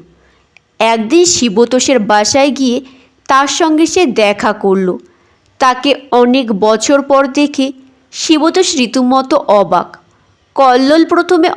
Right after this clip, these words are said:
অন্যান্য প্রসঙ্গ টুকটাক গল্প করল, আসল কথাটা কিভাবে শুরু করবে ভাবছে। একসময় সে বলল, "একটা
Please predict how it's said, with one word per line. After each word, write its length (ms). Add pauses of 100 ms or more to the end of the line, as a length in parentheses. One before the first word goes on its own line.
অন্যান্য 560
প্রসঙ্গ 580
টুকটাক 680
গল্প 400
করল, 440 (600)
আসল 520
কথাটা 500 (220)
কিভাবে 520
শুরু 320
করবে 400 (140)
ভাবছে। 680 (540)
একসময় 580
সে 240
বলল, 300 (1080)
"একটা 480